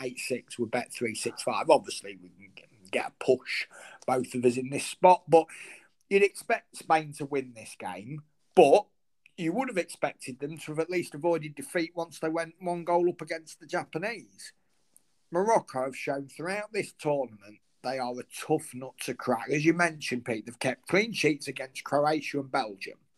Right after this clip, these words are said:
But the key reason for me siding with them here is not the fact that they've kept clean sheets. They've scored twice against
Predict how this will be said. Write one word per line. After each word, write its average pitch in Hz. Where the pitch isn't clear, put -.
But 180
the 175
key 254
reason 185
for 131
me 151
siding 151
with 139
them 131
here 120
is 120
not 220
the 196
fact 175
that 156
they've 147
kept -
clean 131
sheets. -
They've 175
scored 220
twice 165
against 139